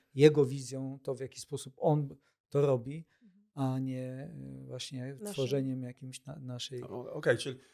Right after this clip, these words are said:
Speaker 3: ta-, tak naprawdę, je-, jeżeli myślimy o tym o-, obrazowo, e, to, to, to refleksja nad naszą misją zaczyna się od tego, że określamy koniec.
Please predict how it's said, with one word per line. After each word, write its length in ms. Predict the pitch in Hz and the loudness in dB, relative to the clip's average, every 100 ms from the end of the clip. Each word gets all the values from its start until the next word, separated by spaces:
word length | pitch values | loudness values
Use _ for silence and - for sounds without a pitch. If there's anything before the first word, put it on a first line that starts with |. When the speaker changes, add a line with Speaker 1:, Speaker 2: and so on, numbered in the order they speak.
| _ | _
Speaker 3:
ta-, 80 | - - | -18 -2
tak 160 | - 147 | 0 2
naprawdę, 480 | 156 196 151 127 117 | 0 0 0 -2 -4
je-, 220 | 123 117 | -10 -14
jeżeli 360 | 135 135 127 127 | -12 -12 -12 -12
myślimy 380 | 131 - 147 139 | -12 -12 -10 -8
o 40 | |
tym 200 | 131 123 - | -10 -12 -14
o-, 160 | 117 | -14
obrazowo, 840 | - 113 143 131 147 123 107 110 - _ _ _ | -10 2 4 6 6 6 2 -10 -16 _ _ _
e, 120 | 110 104 _ | -18 -18 _
to, 380 | - 117 123 - _ _ _ _ _ _ _ _ _ _ _ _ _ _ _ _ _ _ _ _ | -2 -2 -2 -6 _ _ _ _ _ _ _ _ _ _ _ _ _ _ _ _ _ _ _ _
to, 280 | - 151 - _ _ _ _ - - | 2 2 0 _ _ _ _ -12 -2
to 320 | 135 131 127 | -2 -2 -8
refleksja 600 | 147 147 147 185 196 - 147 | -2 0 4 4 6 2 2
nad 160 | 143 | -2
naszą 300 | 139 135 135 | -4 -6 -4
misją 480 | 131 165 170 - 120 | 0 4 4 2 0
zaczyna 420 | 120 117 143 131 | 0 0 -2 -8
się 160 | 127 127 | -8 -12
od 140 | 113 | -6
tego, 220 | 127 127 | -6 -6
że 100 | 120 | -8
określamy 460 | 127 120 - 117 127 | -14 -14 -8 -6 -4
koniec. 640 | 131 139 98 92 - - | 4 4 4 -6 -18 -20